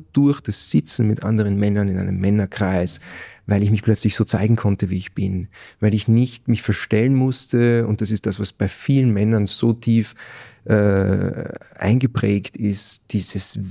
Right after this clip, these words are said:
dieser Wettbewerb, ich muss besser, stärker, schneller sein als der andere. Wenn ich mich zeig in meiner Schwäche, dann bin ich nicht mehr Mann genug. Also da, da schwingt so viel von, von dem mit, gell?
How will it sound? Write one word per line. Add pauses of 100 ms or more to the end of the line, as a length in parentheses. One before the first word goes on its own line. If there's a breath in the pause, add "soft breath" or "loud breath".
dieser
Wettbewerb,
ich
muss
besser,
stärker,
schneller
sein
als
der
andere.
Wenn
ich
mich
zeig (300 loud breath)
in
meiner
Schwäche, (240 loud breath)
dann
bin
ich
nicht
mehr
Mann
genug.
Also
da,
da (160)
schwingt
so
viel
von, (100)
von
dem
mit,
gell?